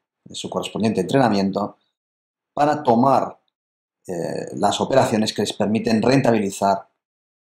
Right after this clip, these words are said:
su trabajo. En este caso vemos un alumno obteniendo diecisiete ticks en esta sesión y otro alumno obteniendo otros diecisiete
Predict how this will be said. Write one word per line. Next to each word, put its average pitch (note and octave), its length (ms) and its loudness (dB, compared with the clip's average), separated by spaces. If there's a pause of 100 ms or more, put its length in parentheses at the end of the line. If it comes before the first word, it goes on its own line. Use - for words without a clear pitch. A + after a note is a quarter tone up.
(160)
su - 320 -2
trabajo. E2+ 360 2
En D#2+ 60 -6
este F#2+ 180 -4
caso G#2+ 360 0
vemos G#2 280 -2
un G2 80 0
alumno A2 520 0 (220)
obteniendo G2+ 540 -2
diecisiete G2 480 -2
ticks D3+ 260 0
en G2 80 2
esta F2 720 -4
sesión D3+ 640 -2 (540)
y D3+ 140 -2
otro C#3+ 180 4
alumno A#2+ 320 2
obteniendo G#2 580 -2
otros A2+ 540 -2
diecisiete G2+ 800 -2